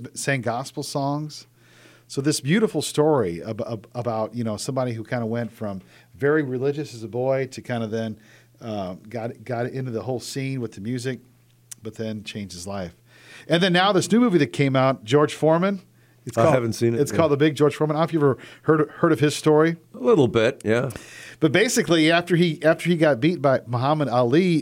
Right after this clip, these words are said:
Speaker 1: you know, uh, he thought he was gonna knock him out in the first couple rounds, but then he tried to get back to get this title fight, and then he, <laughs> he, he lost this guy. I don't know where he was at, but he was in some dirty locker room over in some other country, and he had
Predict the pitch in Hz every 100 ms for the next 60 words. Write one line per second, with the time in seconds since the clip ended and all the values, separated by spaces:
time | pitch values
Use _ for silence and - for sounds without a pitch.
0 | 127 135 135 131 127 123 120 110 165 170
1 | 147 139 139 131 127 127 127 117 135 131
2 | - 117 110 127 135 110 - 147 139 -
3 | - - - 147 175 165 143 147 151 156
4 | 143 117 143 131 - 143 131 113 139 147
5 | 127 110 131 123 127 117 - - - -
6 | 202 175 160 180 185 160 - 143 165 165
7 | 139 156 135 117 147 127 143 156 135 -
8 | 147 117 - - - - 104 135 160 160
9 | 156 135 147 156 160 143 151 151 147 135
10 | 143 151 143 131 - 151 147 135 - 147
11 | 139 131 123 120 120 208 220 233 214 151
12 | 151